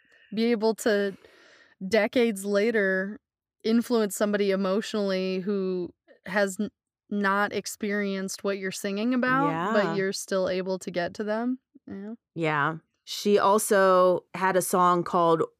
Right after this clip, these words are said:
Speaker 2: One's on the Way, and this was actually written by Shel Silverstein.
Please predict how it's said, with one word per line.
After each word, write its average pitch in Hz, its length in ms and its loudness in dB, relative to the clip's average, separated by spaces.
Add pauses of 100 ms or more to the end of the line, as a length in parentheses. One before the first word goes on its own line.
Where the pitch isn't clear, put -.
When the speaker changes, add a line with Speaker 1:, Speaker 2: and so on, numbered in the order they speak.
(180)
Speaker 2:
One's 190 460 4
on 190 180 4
the 165 80 4
Way, 170 460 2 (880)
and 180 220 2
this 208 220 2
was 220 180 4
actually 196 340 2
written 190 320 4
by 170 480 2
Shel 202 280 2
Silverstein. 185 760 0